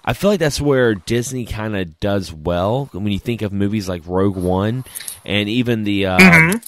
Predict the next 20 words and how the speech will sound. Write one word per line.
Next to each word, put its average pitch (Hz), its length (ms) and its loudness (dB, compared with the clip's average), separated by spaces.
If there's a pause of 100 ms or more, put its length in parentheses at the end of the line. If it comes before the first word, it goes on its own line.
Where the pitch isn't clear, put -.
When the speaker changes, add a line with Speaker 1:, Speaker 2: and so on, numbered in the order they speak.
(180)
Speaker 1:
and 135 140 2
even, 175 220 6
like, 135 260 2
the, 117 160 0
the 104 140 -6
Solo 139 480 4
movie, 82 500 0
the 90 140 -4
Han 117 220 -2
Solo 113 280 2
movie. 92 240 0
I 95 80 0
know 117 160 2
that's 117 220 -2
kind 113 180 -4
of 98 80 -6
a 92 40 -8
touchy - 280 -4
Speaker 2:
Ah. 151 100 8
Speaker 1:
subject. 90 460 0